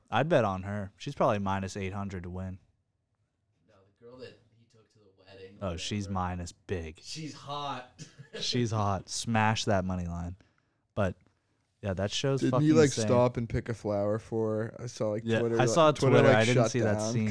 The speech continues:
Speaker 3: 'cause
Speaker 1: though.
Speaker 3: that happened.
Speaker 2: At
Speaker 1: Yeah.
Speaker 2: dinner, he ran outside to the garden and picked two flowers. He's like, "Here, I got you something."
Speaker 1: Yeah.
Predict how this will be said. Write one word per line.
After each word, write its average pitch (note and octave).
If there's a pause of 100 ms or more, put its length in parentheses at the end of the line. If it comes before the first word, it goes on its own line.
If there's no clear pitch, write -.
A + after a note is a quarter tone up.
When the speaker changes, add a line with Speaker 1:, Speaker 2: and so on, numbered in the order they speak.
Speaker 3:
'cause F#2 (240)
Speaker 1:
though. F#2+
Speaker 3:
that G2
happened. G#2 (120)
Speaker 2:
At G#2+
Speaker 1:
Yeah. G2
Speaker 2:
dinner, A#2+
he A#2
ran A#2
outside A2
to G#2
the G#2
garden G2+
and F#2
picked -
two A#2 (160)
flowers. F#2+ (100)
He's A2
like, - (240)
"Here, D3+
I B2
got B2+
you A2
something." - (640)
Speaker 1:
Yeah. A2+